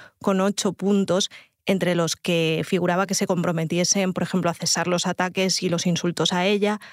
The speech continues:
a coordinarse comunicativamente o a presentarse juntos a las próximas elecciones.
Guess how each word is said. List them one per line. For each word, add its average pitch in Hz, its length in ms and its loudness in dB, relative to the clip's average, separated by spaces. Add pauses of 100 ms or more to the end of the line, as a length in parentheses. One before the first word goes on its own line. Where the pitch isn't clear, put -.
a 190 100 0
coordinarse 175 580 -2
comunicativamente 175 840 0
o 202 80 2
a 170 40 -2
presentarse 175 540 -4
juntos 214 480 0 (260)
a - 80 -2
las 170 140 -2
próximas 180 480 -2
elecciones. 156 600 -4